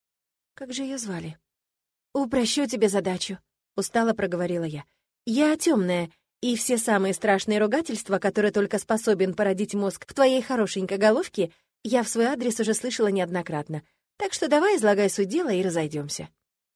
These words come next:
К этому моменту двери соседских комнат уже начали невзначай приоткрываться,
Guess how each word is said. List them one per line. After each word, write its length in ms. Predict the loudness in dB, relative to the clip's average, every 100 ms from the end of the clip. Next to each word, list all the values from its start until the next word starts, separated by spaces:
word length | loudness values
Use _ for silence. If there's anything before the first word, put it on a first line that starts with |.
| _ _ -2
К 60 |
этому 300 | 0 2 2
моменту 460 | 2 2 2 2 2
двери 240 | 2 0
соседских 500 | 0 0 -2 0 -4
комнат 320 | -2 -2 0
уже 140 | 0 0
начали 320 | -2 -2 -2
невзначай 560 | 0 0 -2 -2 -4 -4
приоткрываться, 760 | -6 -2 2 2 2 2 0